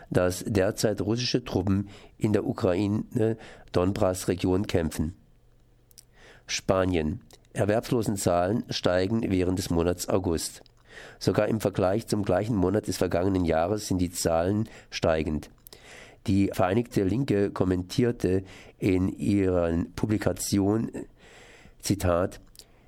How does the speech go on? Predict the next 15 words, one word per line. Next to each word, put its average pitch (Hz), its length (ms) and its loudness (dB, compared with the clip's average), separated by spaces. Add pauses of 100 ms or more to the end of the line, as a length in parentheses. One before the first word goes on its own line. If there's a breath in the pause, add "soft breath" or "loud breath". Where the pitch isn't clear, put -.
(160)
„Die 107 100 -2
kräftigen 107 640 0
Wurzeln 107 420 0
der 87 180 2
Wirtschaft, 120 600 0
von 104 280 0 (180)
denen 104 300 2
vergangenen 92 500 0
Sonntag 107 420 0
noch 87 300 0
der 85 240 0
Premierminister 104 880 0 (340 loud breath)
Maria 90 520 2
Rajoy 87 680 0 (540 loud breath)
sprach, 101 500 0